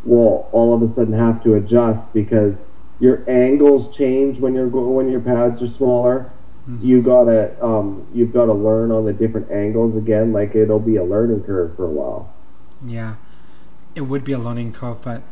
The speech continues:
Speaker 2: then again, they did it. The goalies did adjust once they made, once they made the equipment bigger, didn't they? So wouldn't they be able to adjust again?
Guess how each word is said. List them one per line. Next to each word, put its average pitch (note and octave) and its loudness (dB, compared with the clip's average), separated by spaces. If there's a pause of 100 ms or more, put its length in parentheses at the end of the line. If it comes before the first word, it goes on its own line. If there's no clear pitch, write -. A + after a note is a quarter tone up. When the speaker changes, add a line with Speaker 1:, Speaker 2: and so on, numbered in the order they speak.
Speaker 2:
then C3 -8
again, B2+ -6 (640)
they C#3 -6
did E3 -6
it. D#3 -6 (600)
The C#3+ -6
goalies D3 -6
did D3+ -4
adjust C#3+ -4
once C#3 -4
they C3+ -4
made, C3 -6
once C3+ -6
they C#3+ -6
made C3 -4
the B2 -6
equipment B2 -6
bigger, A2+ -4
didn't A#2+ -6
they? C#3 -6 (180)
So - -8
wouldn't C3+ -6
they C3+ -4
be C3 -4
able B2+ -6
to B2+ -6
adjust B2+ -6
again? B2 -6